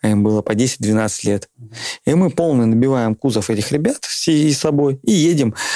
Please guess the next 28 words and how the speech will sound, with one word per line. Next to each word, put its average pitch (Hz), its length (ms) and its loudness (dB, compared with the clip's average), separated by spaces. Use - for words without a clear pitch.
э, 117 100 0
в 110 80 -4
Тегерек. 123 480 0
Это - 160 -2
заповедная 139 540 0
территория 139 480 0
у 110 80 0
черта - 260 -2
на 110 100 0
куличках - 440 -2
нашего 113 260 -2
Алтайского 110 400 -4
края, 101 260 -2
но 110 140 2
уже 131 160 0
в 160 60 0
горах 156 360 -2
таких - 320 -4
приличных. - 560 -2
Э, 113 540 0
туда 139 200 2
доехать 165 260 0
можно, 113 240 2
наверное, 113 240 0
только 127 160 -4
на 117 80 2
шестьдесят - 220 -4
шестом. 95 440 -4